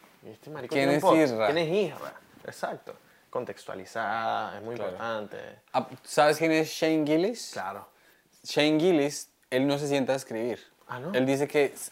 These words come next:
Speaker 2: lo, cualquier cosa que haga el, que haga reír al, al co-host del podcast, él ya sabe que lo va a probar en el escenario. ¿Tú has encontrado así como un, un, un cross entre lo que hace reír a Isra y lo que te funciona en el escenario, o,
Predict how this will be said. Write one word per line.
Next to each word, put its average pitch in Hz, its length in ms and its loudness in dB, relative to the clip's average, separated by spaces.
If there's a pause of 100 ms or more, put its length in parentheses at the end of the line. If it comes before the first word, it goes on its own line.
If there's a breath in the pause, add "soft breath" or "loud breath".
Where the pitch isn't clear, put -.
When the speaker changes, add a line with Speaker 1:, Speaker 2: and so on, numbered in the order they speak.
Speaker 2:
lo, 131 240 2
cualquier 127 300 2
cosa 147 220 2
que 156 120 0
haga 123 220 4
el, 143 320 0
que 127 120 0
haga 117 200 2
reír 123 400 4
al, 123 140 0 (140)
al 117 200 -4
co-host 139 640 2
del 127 160 0
podcast, 147 600 -2 (460 soft breath)
él 123 220 2
ya 131 100 4
sabe 135 240 4
que 147 80 0
lo 127 80 6
va 113 60 8
a - 80 4
probar 120 260 4
en 120 60 -4
el 120 60 -2
escenario. 104 440 -4 (340 soft breath)
¿Tú 143 140 6
has 143 120 6
encontrado 139 420 4
así 131 200 2
como 139 220 -2
un, 131 80 0
un, 131 640 -2 (120)
un 131 80 -2
cross - 1120 0 (400)
entre 117 580 0
lo 107 180 -4
que 110 300 2
hace 113 400 -4
reír 113 460 2
a 117 160 2
Isra 123 440 2
y 123 100 -4
lo 113 120 0
que 110 180 -6
te 110 120 -4
funciona 110 280 -2
en 123 40 -2
el 127 60 -2
escenario, 120 420 0
o, 131 120 4